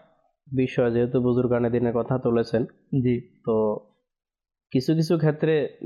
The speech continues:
Speaker 1: বিনয়ের জন্য, আবার খালি পায়ে থাকাও, এটারও, আহ, নিয়ম রয়েছে।
Speaker 2: জি।
Speaker 1: আহ, কেননা বুজুর্গানে দিনের, আহ, জীবনীর মধ্যে পাওয়া যায়,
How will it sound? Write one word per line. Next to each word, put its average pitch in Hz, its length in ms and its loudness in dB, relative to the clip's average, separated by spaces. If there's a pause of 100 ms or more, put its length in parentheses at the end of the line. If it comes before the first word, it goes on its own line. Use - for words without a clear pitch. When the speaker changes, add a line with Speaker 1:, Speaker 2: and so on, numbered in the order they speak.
(120)
Speaker 1:
বিনয়ের 131 440 2
জন্য, 104 320 0 (920)
আবার 117 280 -2
খালি 127 340 0
পায়ে 143 220 2
থাকাও, 135 440 -2 (560)
এটারও, 127 400 0 (580)
আহ, 110 160 -2
নিয়ম 120 360 2
রয়েছে। 110 400 -2 (380)
Speaker 2:
জি। 127 360 -2
Speaker 1:
আহ, 107 260 0
কেননা 117 380 0
বুজুর্গানে 117 560 0
দিনের, 123 300 0
আহ, 113 720 0
জীবনীর 123 360 2
মধ্যে 120 240 2
পাওয়া 117 340 0
যায়, 135 180 0